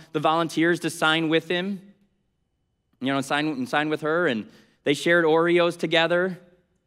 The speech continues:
And it was such a special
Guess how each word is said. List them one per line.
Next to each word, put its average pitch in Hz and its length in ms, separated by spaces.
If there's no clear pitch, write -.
And 151 100
it 170 40
was 165 80
such 190 220
a 165 60
special 180 920